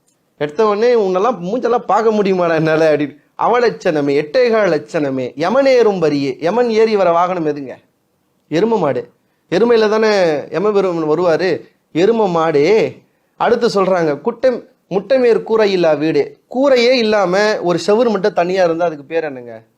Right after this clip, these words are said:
குட்டி செவுருன்னு பேரு. இல்ல, "குட்டி செவரா தான்டா போவேன்னு" சொல்லுவாங்கல்ல, குட்டி செவரே. இதை விட ரொம்ப அதிசயம், ரொம்ப அழகா சொல்றாரு, அஹ், சொல்றாங்க, அஹ், "மட்டில் பெரியம்மை வாகனமே." மட்டில் பெரியம்மைனா மூதேவி,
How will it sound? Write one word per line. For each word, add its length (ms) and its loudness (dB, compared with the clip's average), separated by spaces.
குட்டி 360 -8
செவுருன்னு 380 -4
பேரு. 200 -12
இல்ல, 200 -8
"குட்டி 220 -8
செவரா 40 -8
தான்டா 500 2
போவேன்னு" 340 2
சொல்லுவாங்கல்ல, 640 0
குட்டி 400 -4
செவரே. 580 0
இதை 180 0
விட 160 2
ரொம்ப 300 0
அதிசயம், 440 -4
ரொம்ப 260 -2
அழகா 200 2
சொல்றாரு, 440 -2
அஹ், 320 0
சொல்றாங்க, 540 0
அஹ், 240 0
"மட்டில் 440 0
பெரியம்மை 500 0
வாகனமே." 540 -2
மட்டில் 440 -4
பெரியம்மைனா 680 -2
மூதேவி, 540 -6